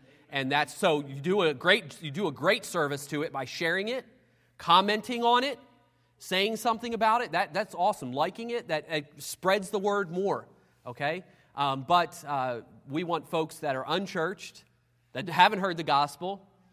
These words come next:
to come. And that's the purpose of that.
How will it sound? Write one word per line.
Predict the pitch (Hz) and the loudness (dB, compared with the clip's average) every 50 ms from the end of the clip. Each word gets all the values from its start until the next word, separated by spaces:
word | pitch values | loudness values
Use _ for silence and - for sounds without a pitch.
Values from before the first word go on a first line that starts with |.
| _ _ _ _ _ _ | _ _ _ _ _ _
to | - 165 | -8 -8
come. | - - 175 185 185 180 127 110 - - _ _ _ _ _ _ _ - - - | -4 0 2 2 2 2 0 -4 -12 -20 _ _ _ _ _ _ _ -20 -18 -8
And | - 147 151 | -6 -2 0
that's | 160 180 185 185 | 0 -2 -2 -4
the | - 170 | -6 -8
purpose | - - 233 226 226 185 151 - | -2 0 0 0 0 -4 -8 -10
of | 151 127 | -10 -10
that. | 127 123 107 87 - | -10 -10 -10 -12 -14